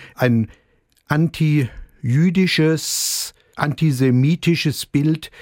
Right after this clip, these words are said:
das sich bei der A F D immer wieder zeigt. Solche Worte wie die hundertachtzig Grad Wende in der Erinnerungskultur oder die Nazi-Zeit als Vogelschiss der Geschichte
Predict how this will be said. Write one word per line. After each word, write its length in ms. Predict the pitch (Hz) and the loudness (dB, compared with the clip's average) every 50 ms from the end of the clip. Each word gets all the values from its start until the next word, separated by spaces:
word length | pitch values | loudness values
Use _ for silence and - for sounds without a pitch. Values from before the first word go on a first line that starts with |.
| - - - | -20 -6 -4
das 180 | 139 135 - | -2 -2 0
sich 180 | 165 139 - - | -2 -4 -2 -2
bei 160 | 139 131 131 | -2 0 0
der 180 | 127 135 - 131 | -2 -2 -2 -2
A 80 | 127 | -2
F 240 | - - - - - | -2 -4 -6 -8 -8
D 400 | - - 127 123 127 127 139 - - | -4 -2 0 2 2 2 0 -2 -2
immer 400 | - 143 135 143 139 139 139 135 - | -2 0 2 2 2 0 -2 -2 -2
wieder 400 | 113 113 123 117 123 120 117 - | 0 0 0 0 0 -2 -2 -6
zeigt. 600 | - - 120 98 104 107 104 - - - - - - - - - - - | -6 -6 -4 -2 -2 -4 -4 -6 -10 -16 -16 -18 -16 -18 -18 -18 -16 -4
Solche 520 | - 135 135 131 - - 143 135 123 107 | -2 0 0 0 0 0 0 0 0 0
Worte 480 | 113 123 143 165 165 - 180 165 147 143 | 0 0 0 0 0 0 0 0 2 2
wie 260 | 147 147 143 139 131 - - - - | 0 0 0 -2 -2 -6 -12 -10 -6
die 240 | 147 139 131 131 120 | -2 0 0 0 0
hundertachtzig 680 | 101 147 147 143 135 - - 143 - - 151 135 - - | 0 0 0 0 0 -2 -2 -4 -2 -2 -4 -4 -4 -4
Grad 480 | - 110 113 120 131 - - - 127 | -2 0 0 0 0 -2 -4 -4 -2
Wende 380 | 135 139 139 147 143 131 139 135 | 0 2 2 2 2 2 0 0
in 240 | - 147 135 135 127 | 0 0 2 2 2
der 380 | 123 120 117 113 113 113 - - - - _ | 2 2 2 2 2 0 -2 -6 -14 -10 _
Erinnerungskultur 1900 | - 120 135 156 170 185 170 175 180 180 180 180 - - - - - - - - - - - 180 170 165 165 - - 170 165 160 160 156 156 151 - - | -2 0 2 2 2 2 2 2 2 2 2 2 0 -2 -4 -6 -6 -6 -8 -10 -4 0 2 2 2 2 0 0 0 2 4 4 4 4 4 4 2 0
oder 300 | 135 123 131 123 120 - - - - - - - - | 0 2 2 2 0 -2 -4 -12 -20 -20 -20 -18 -8
die 400 | - 131 131 127 123 120 120 - - - | -4 -2 0 2 2 2 0 -2 -2 -2
Nazi-Zeit 1000 | 113 113 113 120 - - 139 131 127 123 117 - - 117 104 110 120 113 - | 0 0 0 0 -2 -2 0 0 0 0 0 0 -2 0 0 0 0 -2 -2
als 280 | - 117 117 113 - - | -2 -2 -2 -2 -4 -2
Vogelschiss 640 | - 139 139 143 156 151 - - 143 143 - - | -2 -2 0 0 -2 -2 -2 -2 -2 -2 -2 -2
der 140 | - 131 120 | -2 -2 0
Geschichte 760 | 120 123 - - - 185 202 - - - 190 180 175 175 160 | 0 -2 -2 0 0 0 0 -2 -2 0 2 2 2 2 0